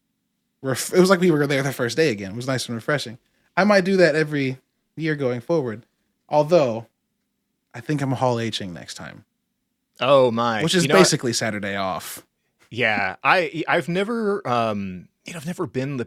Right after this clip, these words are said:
Speaker 2: like, the Hall H person. I mean, I've gone to a number of panels at it, but I've never, like, waited in line for anything there. I'm just not that kind of fan. I don't queue well.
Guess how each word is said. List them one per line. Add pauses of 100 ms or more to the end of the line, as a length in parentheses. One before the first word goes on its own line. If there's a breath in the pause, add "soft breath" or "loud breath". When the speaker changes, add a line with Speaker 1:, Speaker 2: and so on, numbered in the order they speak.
(120)
Speaker 2:
like,
the
Hall
H
person.
I
mean,
I've
gone
to
a
number
of
panels
at
it,
but
I've
never,
like,
waited
in
line
for
anything
there. (160 loud breath)
I'm
just
not
that
kind
of
fan.
I
don't
queue
well.